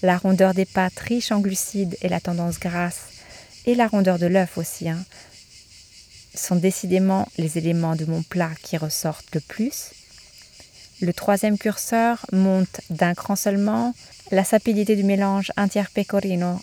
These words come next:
deux tiers parmigiano, celle du guanciale sont perceptibles, hein, sans être dominantes ni excessives.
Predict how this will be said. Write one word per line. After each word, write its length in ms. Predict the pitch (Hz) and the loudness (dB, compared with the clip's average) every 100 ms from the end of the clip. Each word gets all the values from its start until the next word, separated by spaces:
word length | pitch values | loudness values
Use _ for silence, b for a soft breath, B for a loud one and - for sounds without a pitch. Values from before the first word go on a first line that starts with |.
| - | -2
deux 240 | 185 208 | 0 0
tiers 580 | - - 202 185 175 - - | -2 0 2 2 -2 -8 -6
parmigiano, 840 | 180 190 180 170 202 220 233 240 240 B B B | -4 0 -2 -2 -2 0 0 0 -2 B B B
celle 260 | - - 180 | -2 2 2
du 120 | 185 | 2
guanciale 680 | 180 190 185 208 208 220 220 | 2 2 2 -2 -2 0 0
sont 180 | 185 | -2
perceptibles, 760 | 175 196 - 214 - - 175 170 | -2 -4 -2 -6 -6 -4 -2 -2
hein, 140 | 165 - | -4 -6
sans 240 | - 196 | -6 0
être 240 | 190 - 185 | 0 0 0
dominantes 680 | 180 180 175 185 202 - - | 2 2 0 0 -2 -4 -2
ni 140 | 185 180 | 0 0
excessives. 580 | 180 - 180 - 160 | -2 -6 -6 -6 -6